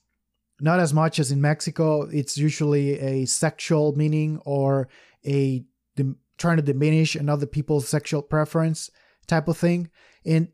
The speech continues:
it's very different the way people joke here versus in Mexico. And I faced that type of difference with coming over here. And I gotta say, it's kinda refreshing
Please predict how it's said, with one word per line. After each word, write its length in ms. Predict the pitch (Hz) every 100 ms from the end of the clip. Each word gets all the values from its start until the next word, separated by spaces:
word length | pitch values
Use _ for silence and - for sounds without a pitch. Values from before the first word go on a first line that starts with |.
| -
it's 380 | 349 - - - _ _ -
very 400 | 151 165 196 208
different 400 | 190 202 175 160
the 80 | 151
way 180 | 160
people 320 | 156 165 156 147
joke 320 | 139 156 160
here 240 | 160 151
versus 420 | 139 147 135 135
in 80 | 143
Mexico. 460 | 156 180 - 147 143
And 160 | 147
I 220 | 147 156 147
faced 560 | - - 160 160 139
that 340 | 143 139 - -
type 300 | 143 143 -
of 160 | 143 -
difference 640 | 139 139 147 143 135 -
with 420 | 135 143 135 - _ _ _ _ _ _
coming 300 | - 156 151
over 180 | 156 156
here. 360 | - 123 110 - _ _ _ _ _ _ -
And 200 | 170 180
I 60 |
gotta 220 | 202 285 277
say, 260 | - 165
it's 160 | 165 -
kinda 220 | 202 247
refreshing 800 | 170 139 - 156 165 208 233 233